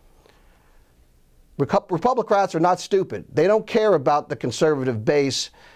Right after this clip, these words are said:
They just don't care about the conservative base in most of America. They hate Trump, not because of what you think, not because they think he's immoral, but be-, but because he's good at blowing up the media narrative and implementing, implementing conservative policies,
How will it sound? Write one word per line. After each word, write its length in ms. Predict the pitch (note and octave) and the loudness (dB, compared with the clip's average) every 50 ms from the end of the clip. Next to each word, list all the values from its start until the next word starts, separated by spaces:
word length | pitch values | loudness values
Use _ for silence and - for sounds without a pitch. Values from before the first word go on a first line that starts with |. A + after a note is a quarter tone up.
| - - _ _ _ _ _ _ _ _ _ _ _ _ _ _ _ | -20 -20 _ _ _ _ _ _ _ _ _ _ _ _ _ _ _
They 160 | - D3+ D3+ | -4 -2 -2
just 240 | C3+ D#3+ F#3 F3 - | 0 0 -2 0 0
don't 180 | G3 F3 E3 | 0 0 0
care 200 | - - A#3 A#3 | 0 0 2 2
about 240 | G3+ F3+ F#3+ F3 D#3 | 2 2 0 -2 -2
the 40 | B2+ | -4
conservative 460 | - B2+ - E3+ C#3+ C3+ C3+ B2+ C3+ | -8 -6 0 0 0 2 2 0 0
base 260 | - C3+ C3+ C3 - | 0 0 0 0 -2
in 80 | B2 A2+ | 0 0
most 240 | B2 B2+ C3 - - | 2 2 0 0 -2
of 60 | A2 | -2
America. 560 | A2 A2 A2+ A2 G#2 G2 G2+ - - F2 F2 - _ _ _ _ _ | -2 0 0 0 0 -2 -2 -4 -8 -12 -12 -12 _ _ _ _ _
They 160 | - C#3 C#3+ | -2 0 0
hate 220 | A#2 F3+ F#3 F3 E3+ | 2 2 0 0 0
Trump, 340 | - G#3+ G#3+ F#3 C3 - _ _ _ _ - - - - _ _ - | -2 0 0 0 -2 -4 _ _ _ _ -20 -20 -20 -20 _ _ -4
not 320 | - D#3 F3+ D#3 - - - | -2 -2 -2 -2 -4 -6 -6
because 280 | F3 E3 - F#3 D#3+ | -4 0 0 -2 0
of 60 | F3 E3+ | 0 0
what 100 | F#3 E3+ | 0 0
you 100 | E3+ E3 | 0 -2
think, 380 | E3 - - D3+ D#3+ E3 - - _ _ _ _ _ _ _ - | 0 0 0 0 -2 -4 -6 -14 _ _ _ _ _ _ _ -2
not 200 | - E3 F#3+ - | 0 0 2 0
because 360 | F3+ - - G3 F3+ E3+ C#3 | -2 0 2 2 2 2 2
they 140 | D#3+ E3 D#3+ | 0 0 2
think 220 | - G3 F#3 - | 2 0 0 2
he's 160 | F3 D#3+ C3+ | 2 0 2
immoral, 600 | D3 C3+ D3+ G#3+ B3 A3 D3+ C#3 D3 D#3 D3+ - _ _ _ _ _ _ _ - | 2 2 4 4 2 2 2 2 2 0 0 -4 _ _ _ _ _ _ _ -2
but 140 | - D#3 C#3+ | -2 -2 0
be-, 120 | E3 F3 - | 0 -4 -4
but 220 | B2+ C#3+ F3+ - D3+ | -2 -2 -2 0 -2
because 320 | E3+ D#3 - G3 F3+ E3+ | -4 -2 0 0 0 0
he's 160 | E3+ D3+ C3 | -2 -6 -6
good 200 | A2+ F#3+ G3 G#3+ | 0 0 0 0
at 140 | G3 D3 B2 | 0 -2 -2
blowing 320 | E3 E3+ F3+ F#3 F3+ E3+ | 0 2 2 2 2 2
up 140 | F3+ F3 - | 0 0 -2
the 60 | C#3 | -2
media 340 | C#3+ D#3+ E3 F3 E3+ E3+ D#3+ | 0 2 4 4 4 2 2
narrative 540 | D3 D#3 D3+ D3 C#3+ C#3 C#3 C#3+ C#3 C3+ - _ _ | 4 4 4 4 4 4 2 2 2 0 -6 _ _
and 220 | - C#3 C3+ C#3 D3 - | -2 0 0 0 2 2
implementing, 580 | F#3+ F#3 D#3+ F3 D#3 D3+ D3+ D3 D3 D3 D3 D3 - | 0 0 2 0 2 4 4 4 4 4 2 2 0
implementing 500 | F3 F#3 F3 G3 C#3+ C#3 C#3 C3+ C3+ C3+ | -2 0 0 0 0 2 2 2 2 0
conservative 560 | A#2 - B2+ A#2 - D#3 D3 C#3 C3 C3+ B2 | 0 -2 -4 0 0 0 0 2 0 -2 -2
policies, 640 | - D3+ C#3 B2+ A#2 A2 - A2 F#2+ G2 - - - | 0 -2 -2 -2 -2 -6 -6 -8 -8 -8 -8 -10 -12